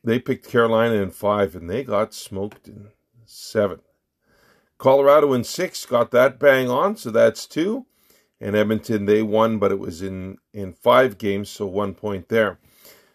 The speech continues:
So, Sky, you got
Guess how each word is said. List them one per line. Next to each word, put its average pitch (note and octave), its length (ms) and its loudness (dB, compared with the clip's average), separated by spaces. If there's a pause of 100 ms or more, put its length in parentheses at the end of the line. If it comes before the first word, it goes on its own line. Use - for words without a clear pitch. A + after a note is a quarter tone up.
(400)
So, C3 480 6
Sky, C#3+ 540 2
you F#3 260 -6
got D#3+ 560 -2